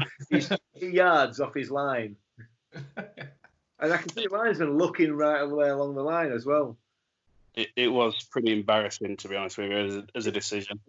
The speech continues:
Speaker 1: Isn't it?
Speaker 2: And, uh, no doubt that by explaining that my referee and was wearing a Wednesday shirt that day, I've made him, made myself the most hated person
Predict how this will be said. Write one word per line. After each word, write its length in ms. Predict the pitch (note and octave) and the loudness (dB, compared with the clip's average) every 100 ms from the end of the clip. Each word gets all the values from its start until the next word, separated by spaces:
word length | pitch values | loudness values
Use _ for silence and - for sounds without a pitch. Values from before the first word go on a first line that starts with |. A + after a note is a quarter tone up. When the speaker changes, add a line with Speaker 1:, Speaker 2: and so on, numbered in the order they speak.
| - | -12
Speaker 1:
Isn't 140 | B2 | -12
it? 100 | A#2+ _ _ | -12 _ _
Speaker 2:
And, 220 | A#2+ A2+ A#2 | 2 4 6
uh, 220 | A#2 A#2+ - _ - | 4 2 -2 _ 2
no 220 | E3 D3+ | 4 6
doubt 240 | D3+ D3+ | 6 4
that 140 | C3+ C3+ | 0 -2
by 160 | C3+ | -4
explaining 420 | C#3 - C#3 C3 | -4 -4 -2 -2
that 120 | C3 B2 | -2 -4
my 140 | B2 | -2
referee 480 | B2+ A#2+ A#2 A#2 A#2 - B2 - | -2 -4 -6 -6 -8 -14 -14 -6
and 180 | C3+ A#2+ | -4 -4
was 140 | A2+ | -4
wearing 160 | A#2 A2+ | -4 -2
a 60 | |
Wednesday 280 | A#2 A#2 - | -2 -2 -6
shirt 240 | - A2+ | -4 -2
that 160 | G#2 G2+ | 0 -2
day, 160 | A2 A2+ | 0 0
I've 220 | G#2+ G#2+ | 0 0
made 200 | A#2 A2+ | 0 0
him, 100 | A2+ | -2
made 160 | B2+ A#2+ | 0 0
myself 320 | A2+ B2+ A2 | 0 -2 -2
the 80 | A#2+ | -2
most 140 | A2 - | -2 2
hated 300 | A#2+ A2+ A2 | 2 2 0
person 420 | - A#2 - A#2 | -2 -2 -2 -6